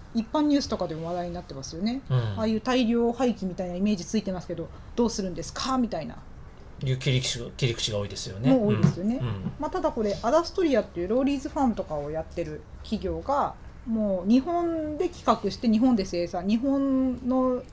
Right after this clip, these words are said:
Speaker 1: アダストリアがコントロールして生産するみたいな。
Speaker 2: あ、いわゆるライセンス
Speaker 1: ライセンス。
Speaker 2: 生産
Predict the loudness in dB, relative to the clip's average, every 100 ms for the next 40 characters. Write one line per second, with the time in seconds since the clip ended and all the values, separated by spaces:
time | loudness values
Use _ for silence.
0 | -18 -18 -18 -6 -2 -2 0 2 4 4
1 | 2 0 -2 2 2 0 -2 -2 -2 -2
2 | -4 -4 -4 -6 -6 -8 -12 -16 -12 -10
3 | -10 2 4 6 6 6 4 2 4 4
4 | 6 6 4 4 4 4 2